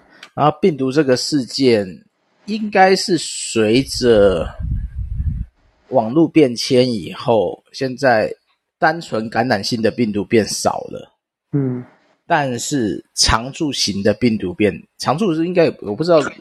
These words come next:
Speaker 1: 该不该算病毒欸，因为后面应该会提到，因为
Speaker 2: 嗯。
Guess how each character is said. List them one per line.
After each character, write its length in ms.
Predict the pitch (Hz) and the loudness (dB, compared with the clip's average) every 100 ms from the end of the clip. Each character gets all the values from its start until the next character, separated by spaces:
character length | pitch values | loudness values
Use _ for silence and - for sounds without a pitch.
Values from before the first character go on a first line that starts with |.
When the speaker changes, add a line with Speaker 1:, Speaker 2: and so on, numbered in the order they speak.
| - - _ - - | -20 -20 _ -18 -2
Speaker 1:
该 100 | 156 | 0
不 60 | 160 | 2
该 100 | 151 | 2
算 200 | 147 117 | 2 0
病 120 | 127 101 | -6 -4
毒 280 | - 50 - | -8 -6 -8
欸， 40 | - - _ _ _ _ - _ _ _ - | -10 -16 _ _ _ _ -20 _ _ _ -10
因 60 | 202 | -8
为 40 | |
后 160 | 190 214 | 0 0
面 120 | 170 | 0
应 80 | 165 | 2
该 160 | 147 | 2
会 120 | 156 127 | 2 0
提 240 | - 101 | -6 -6
到， 260 | - 101 113 | 0 2 2
因 160 | 147 | 2
为 240 | 135 - - _ _ - | 2 0 -12 _ _ 2
Speaker 2:
嗯。 300 | 156 135 123 | 4 4 -2